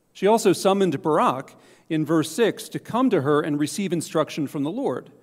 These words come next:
and that Barak came to her and listened to her instructions is a sign that she had authority delegated by the Lord and recognized by the people. And since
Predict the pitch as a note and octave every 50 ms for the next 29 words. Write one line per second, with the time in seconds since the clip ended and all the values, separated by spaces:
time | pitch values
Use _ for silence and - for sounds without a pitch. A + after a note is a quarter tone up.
0 | _ _ _ _ _ - D#3 D#3+ E3 D#3+ D#3+ E3 D#3+ D#3+ E3+ G3 F#3 F#3+ - -
1 | - _ _ _ _ _ _ _ _ _ - - G#3 A#3+ C4 C4+ A3+ D#3+ B2+ A#2+
2 | A#2+ A#2 - - D#3 C3 B2+ D3 C#3 D3 F3 D3+ C#3+ C#3 C#3 F#3+ A3 - - G3
3 | F3 - - - - - F3+ D3+ C3 D3+ D3 C3 B2+ A#2+ A#2+ - - F#3 G#3 G3+
4 | - - C#3 B2+ - - - - _ _ _ _ _ _ _ _ _ _ _ D3
5 | C#3+ D#3+ C#3 - F3+ D#3 D3+ D#3 D#3 D3+ D3+ D3+ B2+ C3+ - - - F3 E3 D#3+
6 | C3+ B2 - - E3 E3 G3+ F#3 D3+ B2+ C3 C3 A#2 - D3 D#3+ G#3 G#3+ E3 D3
7 | C#3 C3+ B2 C3 A#2 C3 B2 A#2+ B2 A#2+ A2+ A2 A2 A2+ B2 D3+ C#3 A#2+ A2+ B2
8 | C3+ C3+ - C#3+ A2 - A#2 A2 A2 A2+ A#2+ C3 - - - B2 C3 - - -
9 | A3+ A3+ A#3 - C3 D3 _ _ _ _ _ _ _ _ _ _ _ _ _ _
10 | _ _ _ _ _ _ _ _ _ _ _ _ _ _ _ _ - _ _ _
11 | - D3 C#3+ - - A#3 G#3+ F#3+ F#3 - - -